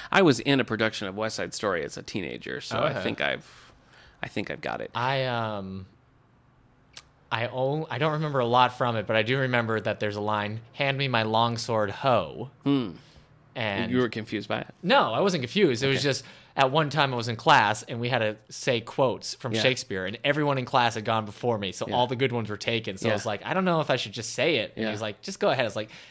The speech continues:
Speaker 2: "Hand me my long sword, ho." And the teacher was just kinda looked at me, tossed his chalk to the board, and was like, "Class dismissed."
Speaker 1: <laughs> Nice, you got the final word.
Speaker 2: Yeah.
Speaker 1: Uh, "Reading this tale of young love for the first time, it seems so sincere.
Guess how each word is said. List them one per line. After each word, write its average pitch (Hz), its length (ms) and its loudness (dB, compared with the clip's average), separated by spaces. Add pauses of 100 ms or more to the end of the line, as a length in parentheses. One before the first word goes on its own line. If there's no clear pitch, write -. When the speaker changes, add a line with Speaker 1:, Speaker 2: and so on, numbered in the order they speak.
Speaker 2:
"Hand 240 200 6
me 294 100 4
my 285 140 8
long 302 260 10
sword, 143 320 4
ho." 160 420 8 (300)
And 127 100 -8
the 120 40 -2
teacher 135 320 2
was 113 140 0
just 117 200 -6
kinda 117 180 0
looked 120 260 -2
at 120 100 -4
me, 107 180 -4
tossed 120 400 0
his 107 220 -8
chalk 110 400 0 (420)
to - 80 -8
the 123 80 -4
board, 120 240 4
and 117 40 0
was 110 80 -2
like, 117 200 4 (600)
"Class 196 220 8
dismissed." 180 460 4 (560)
Speaker 1:
<laughs> 113 420 0 (160)
Nice, 170 240 -2
you 127 60 -6
got 120 120 0
the - 80 -12
final 110 300 0
word. 117 360 0
Speaker 2:
Yeah. 123 220 0 (160)
Speaker 1:
Uh, 117 200 8
"Reading 175 300 4
this 165 160 0
tale 127 220 -2
of 101 80 -6
young 117 280 -4
love 113 280 -2
for 120 100 -8
the 95 100 -4
first - 280 -4
time, 117 240 -2
it 92 120 -10
seems 117 280 -4
so 123 200 0
sincere. 117 600 -6